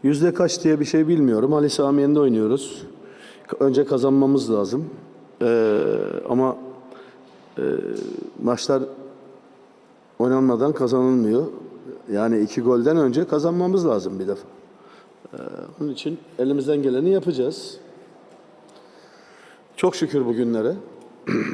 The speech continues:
E, dün, evvelsi gün, bir hafta önce, iki hafta önce, ü-, birkaç hafta önce söylenenler, yazılanlar, her şey herkesin aklında. Yapılanlar,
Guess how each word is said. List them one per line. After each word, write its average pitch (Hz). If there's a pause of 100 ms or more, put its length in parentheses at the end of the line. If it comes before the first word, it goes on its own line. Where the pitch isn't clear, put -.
(680)
E, 117
dün, 151
evvelsi 131
gün, 135
bir 139
hafta 127
önce, 117
iki 113
hafta 113
önce, 107
ü-, 143
birkaç 135
hafta 113
önce 107
söylenenler, 131
yazılanlar, 131 (1600)
her 175
şey 196 (420)
herkesin 147
aklında. 165 (760)
Yapılanlar, 143